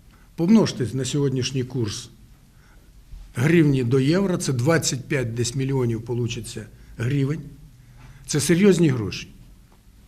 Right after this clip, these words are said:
І ми направляємо три проєкти під ці кошти. Це на три роки. Це буде от п'ятнадцятий, шістнадцятий, сімнадцятий роки. Можливо, навіть три з половиною роки.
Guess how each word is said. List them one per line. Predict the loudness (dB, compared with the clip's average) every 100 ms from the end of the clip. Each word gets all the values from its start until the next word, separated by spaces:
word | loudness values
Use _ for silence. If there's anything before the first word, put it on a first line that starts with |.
| -20 -20 -20 -20 -20 -20 -20 -20 -10 2
І | 6
ми | 8 8 6 2 -2
направляємо | -2 0 2 4 2 2
три | 0
проєкти | 0 0 0 -2 -8
під | -10
ці | -8 -8
кошти. | -8 -10 -12 -12 0
Це | 4
на | 6
три | 6 4 4
роки. | 6 4 0 -8 -14 -18 -20 -20 -20 -16
Це | -6 -2
буде | 2 2 0 -2
от | -4 -6
п'ятнадцятий, | -6 0 2 0 -2 -4
шістнадцятий, | -4 -2 -2 -2 -4 -4
сімнадцятий | -2 -2 -2 -4 -2
роки. | -4 -4 -10 -18 -20 -20 -20 -20 -20 -20 -20 -20 -20 -10
Можливо, | 0 2 6 6 6
навіть | 4 2 0
три | 0
з | -2
половиною | -2 0 0 0 -2 -8
роки. | -10 -14